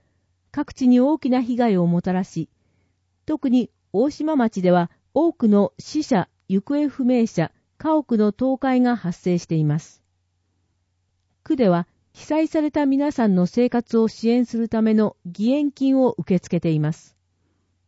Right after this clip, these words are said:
いただいた義援金は、日本赤十字社を通して、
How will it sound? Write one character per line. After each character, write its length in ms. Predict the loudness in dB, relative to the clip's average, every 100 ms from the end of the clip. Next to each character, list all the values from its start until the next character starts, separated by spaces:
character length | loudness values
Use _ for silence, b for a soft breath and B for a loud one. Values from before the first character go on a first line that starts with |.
| _ _ _ _ _
い 80 | -6
た 140 | -4 -2
だ 100 | -2
い 100 | -2
た 120 | -4
義 200 | -4 -2
援 180 | -2 -2
金 260 | 0 0
は、 180 | 0 -2 _ _ _
日 140 | -2 0
本 200 | 2 -2
赤 180 | -2 -4 -4
十 200 | -4 -4
字 120 | -4
社 180 | -4 -2
を 60 | -2
通 200 | -2 -4
し 120 | -4
て、 200 | -4 -4